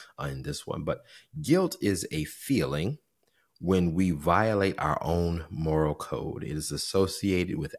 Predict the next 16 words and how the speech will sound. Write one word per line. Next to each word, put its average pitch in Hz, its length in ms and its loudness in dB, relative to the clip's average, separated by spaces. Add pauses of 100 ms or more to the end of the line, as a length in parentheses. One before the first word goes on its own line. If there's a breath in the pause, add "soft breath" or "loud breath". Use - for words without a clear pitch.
actions 95 540 -2
or 92 200 4
deeds, 73 640 -6 (460 soft breath)
and 73 100 -8
we 78 120 -2
feel 80 320 0
guilt 78 720 0 (1160)
for 90 100 2
what 82 180 4
we've 73 180 -6
done, - 240 -8 (420)
and 143 100 -10
it 147 60 -12
causes - 400 -6
us - 220 -10
to 65 380 -8